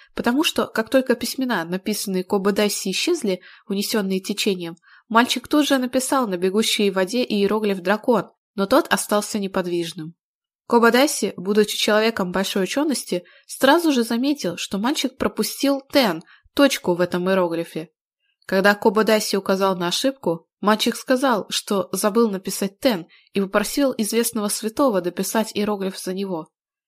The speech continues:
И как только Кободаси сделал это, то иероглиф "дракон" превратился в настоящего дракона. Его хвост захлестал по воде, грозные тучи поплыли по небу и засверкали молнии.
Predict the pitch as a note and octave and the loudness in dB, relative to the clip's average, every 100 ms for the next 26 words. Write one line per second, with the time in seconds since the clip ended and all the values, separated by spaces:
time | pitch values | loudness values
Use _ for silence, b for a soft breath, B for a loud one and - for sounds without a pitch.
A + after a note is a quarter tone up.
0 | _ _ F#3 G3+ G3+ A#3 A3 E3+ - F3 | _ _ -2 -2 0 0 0 0 2 4
1 | F#3+ G3+ G3 F3+ D#3+ E3+ A3+ C4+ G3+ - | 4 2 0 -4 -2 -2 0 0 -2 -4
2 | E3 - _ - G#3+ A3+ B3+ B3 G#3 G#3+ | -8 -12 _ -2 2 4 4 2 0 0
3 | A3+ - D4 A#3+ A3 G#3+ C#4 C4+ A3 F3+ | 0 -2 2 2 2 0 -2 -2 -2 -4
4 | F3+ - G3 F#3 - F3 E3 F3+ - D#3 | -4 -2 -2 -2 -4 -4 -4 -6 -6 -8
5 | D#3+ - _ _ _ _ _ - G3 G#3+ | -10 -14 _ _ _ _ _ -4 0 0
6 | A3 B3+ C4 A#3+ A3+ A3 - A3+ A3 G#3+ | 4 4 6 2 0 0 0 0 2 0
7 | G#3+ F3 E3 B B B - G3+ A#3+ B3 | 0 -2 -4 B B B -2 4 4 4
8 | A3+ A3 C4+ - G#3+ F3 F#3+ G3 F#3 F#3+ | 0 0 0 0 -2 -2 0 2 2 0
9 | F#3+ F#3 E3+ D#3+ D#3+ _ F#3+ F#3+ - G3+ | -2 -4 -4 -8 -12 _ -2 -2 -2 -4
10 | G3+ A#3+ A3+ F#3 F3+ F3 D#3+ D#3 D#3 | 0 2 2 -2 -4 -4 -6 -8 -10